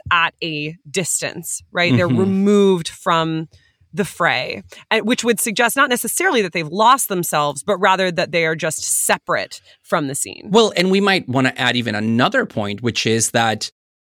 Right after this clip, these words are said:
Speaker 2: the figure of the flaneur doesn't recognize that not everybody can be a flaneur,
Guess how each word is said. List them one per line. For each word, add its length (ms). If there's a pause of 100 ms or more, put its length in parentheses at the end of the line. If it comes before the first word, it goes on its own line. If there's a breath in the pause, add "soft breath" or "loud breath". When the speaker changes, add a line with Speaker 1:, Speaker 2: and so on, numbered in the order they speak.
(180)
Speaker 2:
the 180
figure 440
of 160
the 120
flaneur 920 (920)
doesn't 720 (220)
recognize 1300 (180)
that 220
not 320
everybody 500
can 200
be 120
a 100
flaneur, 480